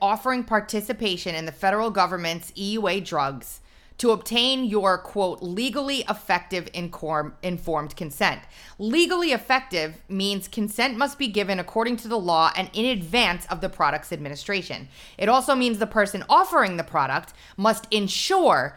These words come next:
you are not under outside pressure to participate. If you are,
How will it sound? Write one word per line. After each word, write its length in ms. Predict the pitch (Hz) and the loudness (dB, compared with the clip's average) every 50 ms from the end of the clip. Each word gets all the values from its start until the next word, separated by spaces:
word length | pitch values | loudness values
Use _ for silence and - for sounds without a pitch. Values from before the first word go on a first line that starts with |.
| - - - | -16 -14 -4
you 140 | 208 214 214 | 0 2 2
are 80 | 214 | 2
not 240 | 208 208 214 240 - - | 4 4 4 4 4 2
under 280 | 220 233 214 220 - - | 0 0 0 0 2 4
outside 600 | 202 214 233 220 - - 233 208 208 185 - - | 2 2 2 2 0 2 2 2 2 0 -6 -12
pressure 680 | - - 302 311 320 311 - 233 190 175 170 175 175 - - _ _ - | -6 0 2 2 2 2 2 2 4 4 2 0 -4 -10 -20 _ _ -4
to 140 | - 226 208 | -2 -2 -2
participate. 880 | 202 214 196 180 180 - 202 190 180 - 175 - - 151 127 113 - - _ - | 2 2 0 0 0 -2 -4 -6 -4 -6 -8 -8 -6 -8 -8 -8 -12 -16 _ 2
If 200 | 220 226 220 247 | 2 2 2 2
you 180 | 254 254 226 | 0 -2 0
are, 560 | - 220 247 262 240 208 190 180 180 175 175 | 4 6 6 8 8 8 6 4 2 0 -4